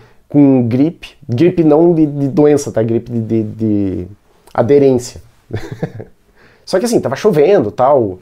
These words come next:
e eu não sei o quanto disso é desculpa, o quanto disso é joguete da equipe, porque, pô, tá, assim, todos os pilotos tão reclamando, então existe uma chance de realmente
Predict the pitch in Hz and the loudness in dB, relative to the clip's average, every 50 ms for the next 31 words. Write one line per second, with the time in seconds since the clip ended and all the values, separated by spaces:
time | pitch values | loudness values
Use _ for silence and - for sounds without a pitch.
0 | _ _ _ _ _ _ _ _ _ _ - 139 143 147 147 147 151 151 147 147 | _ _ _ _ _ _ _ _ _ _ -2 0 2 4 4 4 4 4 4 4
1 | 147 143 143 143 - - 160 302 381 202 - - - - - 156 147 143 127 - | 4 2 0 -2 -2 -2 0 2 2 2 2 0 -2 -2 0 2 2 2 2 2
2 | - 139 127 135 143 120 117 127 120 - 131 120 98 113 113 - - - _ _ | 2 2 2 0 -2 -4 -4 -4 -4 -4 -6 -6 -6 -8 -12 -12 -14 -18 _ _
3 | - - 127 143 175 185 180 185 - 180 170 165 170 165 - - _ _ _ _ | -6 -2 2 2 4 4 2 0 0 0 0 0 0 -2 -6 -10 _ _ _ _
4 | - 113 - - 135 139 143 139 131 123 110 107 120 135 135 127 - - 131 123 | -6 -4 -2 0 0 0 0 0 -4 -6 -4 -4 -2 -2 -4 -4 -6 -4 -2 0
5 | 120 120 120 117 107 101 - - _ _ _ _ _ - 110 131 135 131 120 110 | 2 2 2 0 0 -2 -6 -12 _ _ _ _ _ -6 0 0 2 2 2 0
6 | 139 147 147 - 127 123 123 120 120 - 165 180 180 170 - - 151 - 165 160 | 0 0 0 -2 -2 -2 -2 -2 -2 -2 -2 -2 -2 -2 -4 -6 -6 -4 -4 -6
7 | 156 - _ - 202 160 127 120 - 131 120 104 92 90 - _ _ _ _ _ | -6 -4 _ 0 2 2 0 0 -2 -2 -2 -2 -4 -8 -16 _ _ _ _ _
8 | _ _ _ _ _ _ _ _ _ _ _ - - - - - - _ _ - | _ _ _ _ _ _ _ _ _ _ _ -20 -20 -20 -20 -20 -20 _ _ -12
9 | 185 156 - - - 180 156 123 - 196 196 202 220 214 - - - 180 180 180 | -10 -8 -6 -2 0 0 0 2 0 0 0 0 -2 -6 -4 0 2 2 2 2
10 | 190 180 175 165 - 165 147 143 160 185 214 214 185 185 170 151 147 131 127 165 | 2 0 -2 -2 -2 0 2 4 4 4 4 2 2 2 2 2 2 2 0 -4
11 | 170 - 185 156 131 117 - 143 147 160 - - 110 98 117 123 131 127 120 131 | -6 -4 -2 -2 -2 -2 -2 0 -2 0 -2 -6 -8 -6 -4 -2 0 0 2 2
12 | 143 147 147 - 135 101 - | 2 0 -2 -6 -8 -8 -8